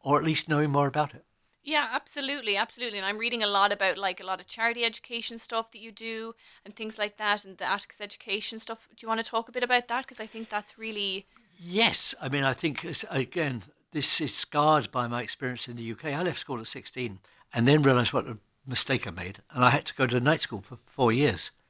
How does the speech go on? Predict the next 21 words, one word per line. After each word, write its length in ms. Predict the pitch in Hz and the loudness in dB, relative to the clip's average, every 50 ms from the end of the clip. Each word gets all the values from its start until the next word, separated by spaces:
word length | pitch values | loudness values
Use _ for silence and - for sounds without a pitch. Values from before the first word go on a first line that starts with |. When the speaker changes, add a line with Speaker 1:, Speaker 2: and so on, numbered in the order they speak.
| _ _ - | _ _ -20
Speaker 1:
to 120 | - - | -20 -12
kind 200 | - - 131 113 | -6 -2 0 0
of 80 | 101 104 | 2 2
make 220 | 123 117 - - | 2 2 2 0
up, 180 | 131 98 - _ _ _ _ - | -2 -4 -4 _ _ _ _ -12
catch 260 | - 110 92 - - | -12 -10 -6 -4 -4
up. 240 | 101 - - _ _ - - - - - - - - - - - | -4 -4 -6 _ _ -20 -20 -20 -20 -20 -20 -20 -20 -20 -6 0
Uh, 280 | 139 127 127 131 135 - | 4 6 6 6 6 4
and 80 | - 127 | 4 4
that 180 | 139 156 160 | 4 4 4
shouldn't 280 | - - - 131 127 117 | 2 -2 -4 -4 -6 -6
really 180 | 120 110 117 113 | -4 -4 0 2
happen 220 | 135 143 - - | 2 2 2 0
to 80 | - - | -10 -12
people. 260 | - 104 - - 107 | -12 -10 -8 -8 -8
I 40 | 110 | -6
mean, 260 | 120 117 127 120 - - - | -6 -6 -6 -6 -6 -6 -6
it 240 | 143 135 135 127 127 | -4 -2 -2 -2 -2
was 140 | 123 127 135 | -4 -6 -8
a 40 | 123 | -4
re-, 200 | 117 127 143 | -2 -2 -2